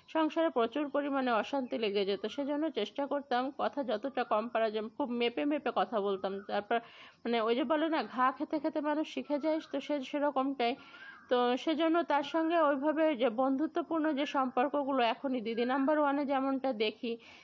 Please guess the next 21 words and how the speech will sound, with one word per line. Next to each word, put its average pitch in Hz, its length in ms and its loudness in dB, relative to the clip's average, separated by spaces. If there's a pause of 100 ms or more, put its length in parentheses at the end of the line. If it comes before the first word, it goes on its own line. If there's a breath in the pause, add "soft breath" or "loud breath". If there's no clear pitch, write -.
(140 loud breath)
যে 240 200 2
মা 233 300 2
মেয়ে, 226 340 -2
শা-, 214 240 0
শাশুড়ি 254 420 -4
পুতির 233 360 -2
বউ, 226 300 2
যে 220 160 -2
মা 208 260 0
মেয়ের 226 300 0
মতো 226 200 -6
সম্পর্ক, 220 540 -4
বন্ধুর 208 480 -2
মতো 254 220 -4
সম্পর্ক, 240 500 -4
সেটা 233 320 -4
আমাদের 285 300 -2
কোনো 196 260 -6
দিনই 196 220 -6
ছিল 196 260 -6
না। 185 200 -6